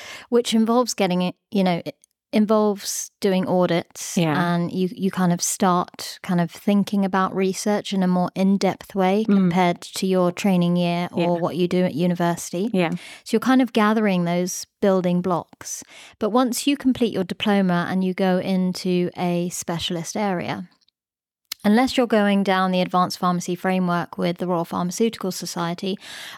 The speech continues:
Speaker 1: a lot of the things that you get involved with will be out of, you know, fun or enjoyment,
Speaker 2: Mm-hmm.
Speaker 1: um, or what the, maybe the department needs are.
Speaker 2: Yeah.
Speaker 1: Um, but it's not, I guess, a, a, a structured way. Like you,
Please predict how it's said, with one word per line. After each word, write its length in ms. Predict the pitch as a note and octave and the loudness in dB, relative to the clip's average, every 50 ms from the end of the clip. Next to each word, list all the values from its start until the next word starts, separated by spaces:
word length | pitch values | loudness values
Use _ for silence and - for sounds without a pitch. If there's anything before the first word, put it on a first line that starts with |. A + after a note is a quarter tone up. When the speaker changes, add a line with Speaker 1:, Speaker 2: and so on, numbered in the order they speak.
| _ | _
Speaker 1:
a 80 | - A3 | 2 2
lot 160 | A3+ B3 - | 4 4 2
of 60 | A#3 | 2
the 100 | A#3+ C#4 | 0 0
things 300 | C4+ - C4+ B3+ B3+ A#3 | 2 4 2 4 4 2
that 60 | - G3 | 0 -2
you 100 | G3 G3 | -2 0
get 180 | - F#3+ - | 0 0 0
involved 380 | F#3 F#3 F3+ F#3+ F#3 F#3+ F3+ F#3 | -2 0 0 2 2 2 0 0
with 260 | F3+ F3 F3 - _ | -2 -2 -2 -4 _
will 180 | - F#3+ F#3+ F#3 | 0 0 0 0
be 240 | F3+ F#3+ F#3 F3+ F3 - | 0 0 0 0 0 -2
out 320 | - F3+ F3+ E3+ - - | -2 -2 -2 -4 -4 -4
of, 260 | F3+ F3+ F3 F3+ - - - | -4 -2 -2 -4 -8 -6 -2
you 100 | B3 A#3 | -2 -2
know, 180 | - F3 F#3 A3+ - - | -2 -2 -6 -8 -12 -16
fun 440 | - - - C4 B3 F3 D#3 - E3 - _ _ _ _ _ - - - - - _ | -18 -4 0 2 2 2 0 -4 -10 -12 _ _ _ _ _ -20 -20 -20 -20 -18 _
or 240 | - G3 F#3+ F#3 - | 0 2 2 2 2
enjoyment, 880 | - G3 F#3+ F#3 - G#3 G#3 G3+ G3 G3 F#3+ F#3+ - - G3 - - F3+ | 2 0 2 2 2 2 2 2 2 2 2 0 -2 -4 -10 -14 -14 -10
Speaker 2:
Mm-hmm. 120 | F3 - | -4 -2
Speaker 1:
um, 320 | F#3 F3 F3 F3+ F3 - - | 0 0 0 0 -2 0 0
or 100 | G3 F#3 | 0 2
what 220 | F#3+ G3 - - | 2 0 0 0
the, 400 | F#3 F3+ F3+ F3+ F3+ F3+ F3 F#3 - - G3 | 0 2 2 2 2 0 0 -2 -6 -8 -4
maybe 280 | G#3+ F#3+ G3 F#3+ F#3 F3 | -2 0 0 0 0 -2
the 120 | F3 F3+ | -4 -6
department 460 | - - - F3+ F3+ - - F3 F3 | -8 -4 -2 -2 -2 -2 -4 -6 -4
needs 340 | F#3 G3 F#3+ F#3 F3+ - - | -2 -2 -2 -2 -4 -4 -4
are. 320 | F3+ E3+ E3+ F#3 A#3 A#3+ - _ _ _ - - | -4 -2 -2 -4 -4 -8 -10 _ _ _ -8 -6
Speaker 2:
Yeah. 260 | G#3 G3 F#3 F3 F3 F3+ | -4 -4 -4 -4 -6 -2
Speaker 1:
Um, 560 | - G3+ G3 F#3+ F#3 F3+ F3+ F3+ F3+ F3 - - - G3 - | 0 0 2 2 2 2 0 0 0 -2 -4 -6 -12 -2 -2
but 120 | A3 F#3+ | 0 0
it's 200 | G3+ G#3 - - | 0 -2 0 2
not, 200 | A3+ A3+ A3 - | 2 2 2 0
I 100 | - G3+ | 0 -2
guess, 280 | F#3 G3 F#3+ F#3 - - | 0 0 -2 -2 -2 0
a, 120 | G3 F#3 F3 - | 0 0 0 -2
a, 180 | - F#3 G#3+ - - _ | -2 -4 -4 -4 -4 _
a 80 | - F3 | -6 -4
structured 720 | - - - - - A3 G3+ - _ - - - F#3 F3+ | -4 -4 -6 -4 -2 -2 -2 -2 _ -8 -4 -4 -4 -2
way. 400 | F#3 F#3+ F#3 F3+ F3 E3+ E3+ E3 | 0 0 2 2 2 0 0 -2
Like 240 | D#3 - F3+ F3+ - | -2 -2 -2 -2 -2
you, 100 | - F#3 | -4 -6